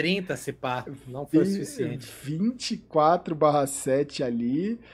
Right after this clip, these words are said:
Speaker 2: e ele queria mais, velho. Ele queria mais.
Speaker 1: Então, você sabe quem é o, o,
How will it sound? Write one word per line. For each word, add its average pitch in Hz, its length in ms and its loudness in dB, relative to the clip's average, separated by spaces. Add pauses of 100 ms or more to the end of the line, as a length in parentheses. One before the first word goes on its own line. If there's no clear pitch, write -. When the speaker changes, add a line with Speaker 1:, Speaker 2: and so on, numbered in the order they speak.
(200)
Speaker 2:
e 120 160 -2
ele 139 140 0
queria 143 360 0
mais, 180 640 -8
velho. 107 260 -6
Ele 113 180 -6
queria 143 400 -8
mais. 143 800 -8 (1040)
Speaker 1:
Então, 403 220 6
você 185 220 -2
sabe 370 340 0
quem 202 460 -4
é 202 300 0 (500)
o, 170 800 2
o, 139 640 0